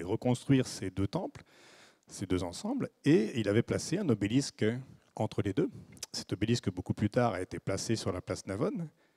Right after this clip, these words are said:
Or, cet obélisque porte sur ses quatre faces le nom de Domitien. Et, euh, avec des titres. Hein, je vous donne ici simplement l'exemple de deux faces, et ce sont les deux faces que l'on voit.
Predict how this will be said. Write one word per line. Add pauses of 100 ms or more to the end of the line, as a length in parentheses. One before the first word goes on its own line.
(1400)
Or,
cet
obélisque (600)
porte
sur
ses
quatre
faces (300)
le
nom
de
Domitien. (1700)
Et, (1600)
euh,
avec
des
titres. (640)
Hein,
je
vous
donne
ici
simplement
l'exemple
de
deux
faces,
et
ce
sont
les
deux
faces
que
l'on
voit.